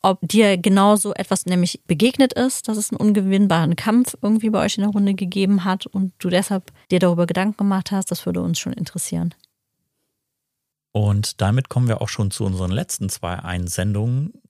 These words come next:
Speaker 2: in der Kategorie Ideen. Und die erste Einsendung ist von Johnny, der uns schon mal in Folge dreiundzwanzig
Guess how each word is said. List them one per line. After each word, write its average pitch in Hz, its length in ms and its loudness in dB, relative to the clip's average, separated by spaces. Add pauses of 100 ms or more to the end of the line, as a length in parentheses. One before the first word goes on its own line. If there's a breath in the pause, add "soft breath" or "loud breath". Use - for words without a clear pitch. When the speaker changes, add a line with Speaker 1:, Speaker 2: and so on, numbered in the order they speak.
(160)
Speaker 2:
in 98 180 -2
der 87 120 -2
Kategorie 95 720 -6
Ideen. 104 580 -4 (420)
Und 92 420 -8
die 95 80 -8
erste - 360 -6
Einsendung 92 560 -4
ist - 160 -10
von 85 300 -8
Johnny, 123 520 0 (120)
der 95 160 -10
uns 92 160 -6
schon 92 200 -6
mal 90 240 -4
in 87 220 -8
Folge 90 380 -6
dreiundzwanzig 123 1120 -4